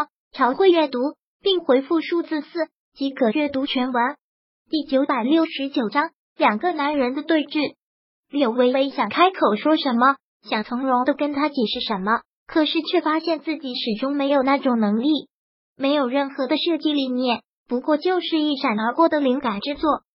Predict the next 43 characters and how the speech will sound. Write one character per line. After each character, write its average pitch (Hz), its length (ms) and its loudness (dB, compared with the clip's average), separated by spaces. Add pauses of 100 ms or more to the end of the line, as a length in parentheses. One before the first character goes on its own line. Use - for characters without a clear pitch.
就 339 160 6
跟 330 160 0
一 339 160 -2
些 330 200 4
人 269 200 0
的 285 100 2
感 254 220 -4
情 226 280 -6 (100)
不 262 120 -2
过 320 180 2
昙 254 280 -2
花 254 180 -2
一 240 260 -4
现。 302 220 -2 (220)
可 285 240 0
那 320 160 0
一 294 160 -4
瞬 359 240 0
的 285 100 4
昙 247 300 -4
花 294 220 0
开 302 180 2
去 330 120 0
太 311 200 0
过 320 200 4
美 233 240 0
丽， 240 300 -4 (240)
许 - 200 -6
是 285 180 -4
人 262 160 -2
们 285 120 -4
都 311 160 2
会 330 200 2
剪 226 220 -2
下 320 200 2
那 320 160 0
段 294 260 2
美 262 160 0
好 339 100 -4 (180)
当 302 140 0
纪 339 180 2
念 311 240 0
吧， 269 200 4